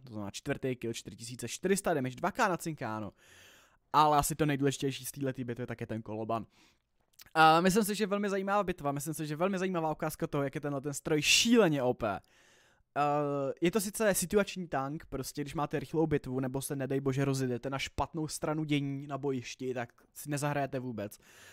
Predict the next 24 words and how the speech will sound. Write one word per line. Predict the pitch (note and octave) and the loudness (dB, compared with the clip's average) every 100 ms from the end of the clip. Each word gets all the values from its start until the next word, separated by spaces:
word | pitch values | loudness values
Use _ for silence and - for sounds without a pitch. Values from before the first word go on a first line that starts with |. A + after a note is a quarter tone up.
| - - | -20 -2
Ale | F3+ | 0
pokud | F#3+ G3+ G#3+ | 2 0 2
máte | G3+ A3 | 2 0
proti | G3+ F#3+ | -4 -4
sobě | G3+ G#3+ | -2 -2
trošku | F#3+ - | -4 0
loupáky, | F3 E3 - E3+ E3+ E3+ | 2 2 2 2 2 -2
nějaký | E3 D#3+ F#3 | -2 -2 -4
heavy, | D3 D#3 D#3+ | -4 -2 -4
který | - C#3 | -4 -6
můžete | C3+ C3+ C3+ | -6 -6 -4
sfarmit, | - - B2+ B2 C3+ - - | -4 -2 -2 -2 -6 -10 -6
tak | A2+ G#2+ F#2+ | -6 -4 -8
je | - | -8
to | G2+ A2 | -6 -4
neskutečný | C#3 F3 E3+ - C#3 - B2+ | 0 2 2 0 -6 -6 -8
kladivo. | A2+ A2+ G#2+ G2 - - - - E3 | -10 -10 -10 -12 -16 -20 -20 -6 2
Bylo | G#3+ | 4
to | A#3 F#3 | 4 2
M-ko, | F#3+ G3+ | 0 2
válečník, | F#3 F3+ F3 F3+ D#3+ | 4 4 2 -4 -2
high | E3 E3+ | -2 -2
caliber, | - E3+ D#3+ D3 | 0 0 0 0
eh, | C3+ | -2